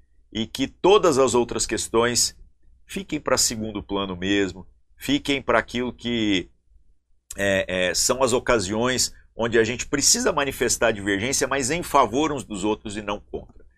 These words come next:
Em nome de Cristo Jesus, nós oramos e agradecemos. Amém.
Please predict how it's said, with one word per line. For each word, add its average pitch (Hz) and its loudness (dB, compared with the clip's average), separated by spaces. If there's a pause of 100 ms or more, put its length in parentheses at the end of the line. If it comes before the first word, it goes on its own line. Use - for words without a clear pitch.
(240)
Em 110 0
nome 143 4
de 117 -4
Cristo 117 -6
Jesus, 113 0 (100)
nós 143 -2
oramos 117 4
e 110 2
agradecemos. 95 -2 (220)
Amém. 85 -4